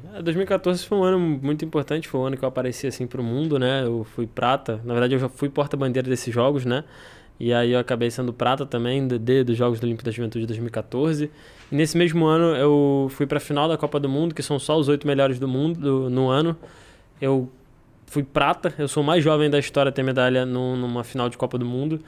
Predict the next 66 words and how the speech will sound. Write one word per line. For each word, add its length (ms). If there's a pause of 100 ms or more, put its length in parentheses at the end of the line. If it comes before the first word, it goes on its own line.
(280)
Então 220
esse 180
ano 120
foi 180
quando 600
realmente 480
começou 400
as 80
pessoas 360
olharem, 300
"Ah, 160
olha 220
o 20
tiro 220
com 180
arco", 380
e 120
aí 200
acabaram, 500
ah, 260 (120)
olhando 280
pra 160
mim 200
também. 360 (720)
E 420
foi 160
aí 120
que 100
começou 380
toda 220
essa 160
minha 80
história 420
no 180
circuito 380
mundial. 500
Era 220
o 40
meu 120
segundo 400
ano, 200
eu 40
comecei 320
em 40
dois 120
mil 120
e 40
treze, 280
eu 60
estreiei 360
em 20
dois 140
mil 80
e 60
treze, 280
então 220
hoje 260
completa 560
dez 320
anos 180
que 80
eu 40
tô 80
no 60
circuito 360
mundial. 460